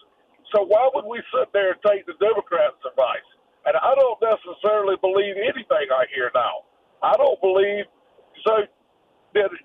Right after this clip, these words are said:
that, um, that so if, if sixty percent of the people believe something went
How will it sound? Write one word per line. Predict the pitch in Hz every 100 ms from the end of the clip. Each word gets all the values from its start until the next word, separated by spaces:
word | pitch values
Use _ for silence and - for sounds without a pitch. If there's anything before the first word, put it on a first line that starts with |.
| 208
that, | 190 196
um, | 190 180 _ -
that | 185 -
so | 208 202 175
if, | 160 170 -
if | 180 175 -
sixty | - - -
percent | 269 269 - 262
of | 214
the | - -
people | 208 208 156 -
believe | 170 214 196
something | 190 196 -
went | 180